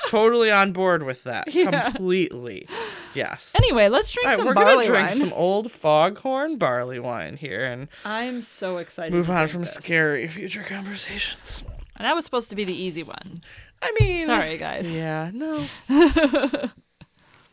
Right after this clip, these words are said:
Speaker 1: I'm, I,
Speaker 2: Ugh.
Speaker 1: I think that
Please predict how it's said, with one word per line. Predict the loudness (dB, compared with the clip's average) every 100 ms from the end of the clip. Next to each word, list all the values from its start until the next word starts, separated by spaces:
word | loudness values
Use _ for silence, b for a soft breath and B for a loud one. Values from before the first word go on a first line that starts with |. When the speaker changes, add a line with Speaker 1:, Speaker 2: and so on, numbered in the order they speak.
| b -8
Speaker 1:
I'm, | -2 0 0 -2
I, | 0 2 2 0 -2 -2
Speaker 2:
Ugh. | -6 b b b b _ _
Speaker 1:
I | 4 6 4
think | 0 -4 -4 -6 -6
that | -2 2 2 0 -8 -14 -16